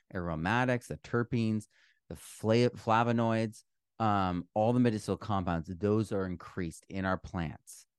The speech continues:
And there's a massive decrease in fertilizer inputs. And I, I, I'm saying all fertilizer inputs. You might need to be putting less manure even, right? And so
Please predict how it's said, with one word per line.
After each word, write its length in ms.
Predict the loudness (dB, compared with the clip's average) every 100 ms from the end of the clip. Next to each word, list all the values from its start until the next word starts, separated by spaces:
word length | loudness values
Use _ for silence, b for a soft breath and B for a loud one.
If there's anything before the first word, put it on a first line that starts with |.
| _ _ _ _ _ _ -4
And 100 | 0
there's 140 | 2
a 60 | 2
massive 420 | 2 2 -2 -2
decrease 480 | -2 -2 0 0 0
in 100 | -6 -2
fertilizer 560 | 0 2 2 2 0
inputs. 540 | -2 -4 -2 -4 -6 -14 b b b
And 120 | -6
I, 160 | -2 -2
I, 300 | 2 2 4
I'm 80 | 2
saying 160 | 2 2
all 220 | 4 4
fertilizer 420 | 2 0 0 -2
inputs. 380 | -4 -4 -4 -2
You 60 | 0
might 160 | 2
need 160 | 2 2
to 60 | 2
be 200 | 0 0 -4 -20 b b -2
putting 240 | 2 2
less 340 | 2 0 -2 -2
manure 580 | 0 2 2 2 -2 -6
even, 420 | -12 -12 -16 -20 -6
right? 440 | 0 2 2 -2 -8 _ _ _ -2
And 140 | -2
so 300 | 2 2 2